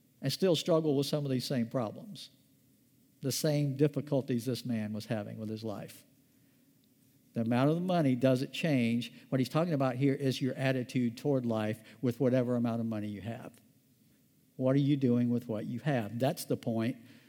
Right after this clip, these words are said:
of Jesus' story, okay? So don't think somebody is more holy because they don't have a lot of money or more righteous because they don't have a lot of money.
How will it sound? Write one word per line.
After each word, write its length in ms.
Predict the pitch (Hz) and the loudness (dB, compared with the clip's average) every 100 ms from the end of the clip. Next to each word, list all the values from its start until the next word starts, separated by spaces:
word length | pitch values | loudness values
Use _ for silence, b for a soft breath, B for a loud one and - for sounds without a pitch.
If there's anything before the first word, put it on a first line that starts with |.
| B - | B -4
of 140 | 131 | -2
Jesus' 380 | 110 107 104 - | 0 0 -2 -8
story, 440 | - 190 123 - - _ _ _ _ | -2 0 0 -4 -16 _ _ _ _
okay? 300 | - 120 190 - - B B B | 0 2 2 -2 -20 B B B
So 120 | - 156 | 4 4
don't 200 | 233 233 | 4 4
think 220 | 240 170 | 4 4
somebody 540 | 202 190 175 170 175 | 0 2 4 6 6
is 160 | 147 - B B | 4 2 B B
more 200 | 143 156 | 4 4
holy 460 | - 202 190 135 139 | 6 6 8 6 6
because 320 | 151 156 143 | 4 2 4
they 140 | 147 | 2
don't 260 | 139 214 254 | 4 2 2
have 160 | 147 | 2
a 40 | 123 | 2
lot 220 | 123 117 | 2 2
of 80 | 113 | 0
money 360 | 113 110 131 B B | 0 0 0 B B
or 140 | 147 156 | 2 6
more 200 | 165 135 | 6 6
righteous 480 | 151 233 - 139 | 6 4 4 0
because 360 | - 135 147 - | 0 2 2 4
they 100 | 131 | 2
don't 260 | 135 208 143 | 4 2 0
have 180 | 131 | 0
a 40 | 123 | 2
lot 240 | 123 117 | 2 0
of 60 | 113 | 0
money. 260 | 104 123 | -4 -6